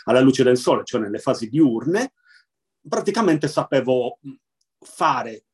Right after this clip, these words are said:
mm, svolgere le attività di tutti i giorni, pulire,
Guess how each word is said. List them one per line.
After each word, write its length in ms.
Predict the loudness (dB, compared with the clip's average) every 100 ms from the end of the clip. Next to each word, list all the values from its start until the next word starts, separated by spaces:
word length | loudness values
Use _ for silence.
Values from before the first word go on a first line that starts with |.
| -14
mm, 420 | -12 -10 -8 -8
svolgere 640 | -4 2 4 4 2 0
le 80 | 0
attività 440 | 0 -2 -2 0 -2
di 120 | -4
tutti 240 | -6 -6
i 40 | 0
giorni, 520 | 2 2 0 -10 -20 _ -20 _ _
pulire, 760 | -8 -4 -2 -2 -4 -6 -8